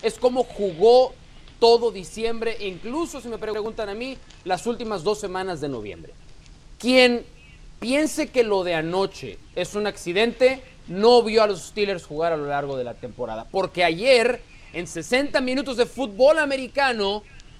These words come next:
volvieron a pasar las cosas que sucedieron en los últimos seis juegos para los Pittsburgh Steelers.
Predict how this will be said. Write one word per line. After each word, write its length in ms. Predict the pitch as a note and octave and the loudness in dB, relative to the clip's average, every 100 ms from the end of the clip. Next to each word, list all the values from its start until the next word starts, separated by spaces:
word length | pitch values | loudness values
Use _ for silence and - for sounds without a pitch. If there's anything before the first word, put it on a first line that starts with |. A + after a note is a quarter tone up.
| - | 0
volvieron 540 | A#3 A#3 A3 C4 D#4 | 4 4 2 -2 -2
a 120 | C#4+ - | -4 -6
pasar 320 | A#3 B3 B3 | -6 -4 -4
las 160 | A#3 | -6
cosas 420 | - A#3+ A#3 A#3 - | -4 -4 -4 -8 -8
que 100 | G3+ | -10
sucedieron 460 | D#3 G3+ A3+ A#3+ | -8 -4 -2 -2
en 80 | A#3+ | -2
los 180 | B3+ - | -4 0
últimos 540 | G4 G#4 F#4 C4+ B3 A#3 | 0 0 -2 -6 -6 -4
seis 260 | B3 A#3+ | -6 -6
juegos 320 | A3+ A#3 G#3+ G3+ | -6 -4 -4 -8
para 240 | A3+ G#3 | -6 -6
los 140 | F#3+ | -8
Pittsburgh 400 | - A3 F3+ F3+ | -10 -10 -8 -12
Steelers. 420 | - G#3 E3+ A2 | -10 -10 -10 -12